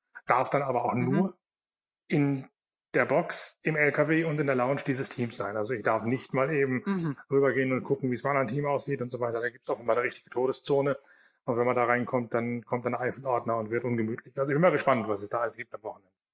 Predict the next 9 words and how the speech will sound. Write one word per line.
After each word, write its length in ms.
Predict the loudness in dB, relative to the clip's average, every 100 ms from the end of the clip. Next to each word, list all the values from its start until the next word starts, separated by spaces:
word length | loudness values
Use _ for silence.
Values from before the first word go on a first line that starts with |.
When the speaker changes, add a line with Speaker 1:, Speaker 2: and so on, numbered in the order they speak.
| 4
Speaker 2:
Ich 280 | 4 4 0
wünsche 260 | 0 2
dir 160 | 0 0
viel 320 | 0 0 6
Erfolg, 600 | 4 4 2 4 2 0 0
ähm, 360 | 2 2 -4 -4
und, 280 | 0 2 4
Speaker 1:
Ja. 380 | 4 4 4 2
Speaker 2:
ähm, 240 | 0 -4